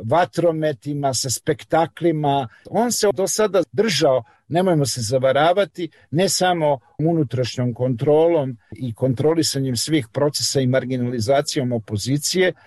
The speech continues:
nego i spoljnom podrškom. Pokazalo se da je politika Evropske unije i sad bila u značajnoj meri licemerna, pa su onda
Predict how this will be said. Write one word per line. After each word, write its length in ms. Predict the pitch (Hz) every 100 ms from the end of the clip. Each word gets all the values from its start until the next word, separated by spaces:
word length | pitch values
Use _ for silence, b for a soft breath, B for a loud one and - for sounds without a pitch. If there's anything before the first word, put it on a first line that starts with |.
| b
nego 520 | 104 135 180 165 180 156 b
i 100 | 120
spoljnom 560 | - - 160 165 156 135
podrškom. 640 | 131 131 127 117 - 92 - b b -
Pokazalo 640 | - - 135 151 220 190
se 180 | 151 151
da 140 | 135
je 280 | 143 131 123 b b
politika 480 | 127 160 165 151 147
Evropske 420 | 160 151 - 139
unije 520 | 151 190 175 147 131 b b b
i 200 | 127 160
sad 200 | - 156 139 147
bila 420 | 127 151 151 135
u 140 | 113 120 104 -
značajnoj 640 | 98 127 165 - 170 139
meri 300 | 135 151 143
licemerna, 880 | 123 139 - 175 185 185 180 190 180 b b -
pa 160 | 165
su 200 | 175 156
onda 420 | 151 175 160 151